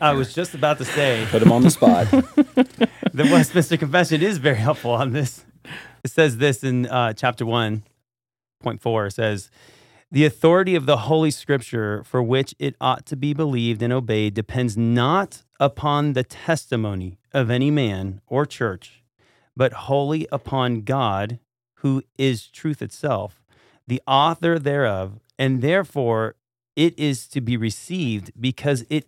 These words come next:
Speaker 1: is the word of God." So we say Scripture gets preference. Scripture has final say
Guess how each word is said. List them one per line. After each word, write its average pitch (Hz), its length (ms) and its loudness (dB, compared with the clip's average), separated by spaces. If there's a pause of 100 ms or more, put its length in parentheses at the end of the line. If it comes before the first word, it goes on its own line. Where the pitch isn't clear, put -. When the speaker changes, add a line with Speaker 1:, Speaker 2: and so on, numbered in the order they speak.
Speaker 1:
is 131 460 0 (120)
the 123 200 0
word 120 480 0
of 110 140 -6
God." 101 300 0
So 120 300 2 (800)
we 143 120 2
say 156 220 0
Scripture 165 420 0
gets 147 180 -2
preference. 147 640 -2
Scripture - 480 -6
has 127 240 -2
final 139 400 0
say 127 480 -2